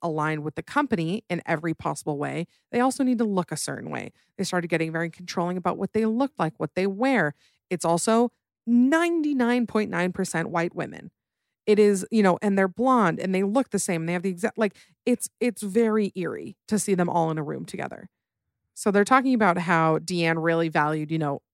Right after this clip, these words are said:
female empowerment. That's how she wanted everybody to feel. And somebody asks her, they say, "What inspired the empowering of women for you?" to Deanne. And Mark says,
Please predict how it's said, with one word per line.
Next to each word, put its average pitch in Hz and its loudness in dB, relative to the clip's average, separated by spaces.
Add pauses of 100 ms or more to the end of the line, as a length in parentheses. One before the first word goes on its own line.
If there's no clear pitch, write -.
(260)
female 208 2
empowerment. 143 -4
That's 190 0
how 202 4
she 202 0
wanted 160 0
everybody 160 -4
to 156 -4
feel. 113 -10 (440)
And 202 -6
somebody 190 0
asks 277 -2
her, 160 0
they 160 0
say, 165 0
"What 196 0
inspired 180 0
the 175 -2
empowering 160 -2
of 156 -4
women 156 -6
for 170 -14
you?" 131 -14 (640)
to 202 -2
Deanne. 160 -4 (280)
And 185 0
Mark 170 0
says, - -2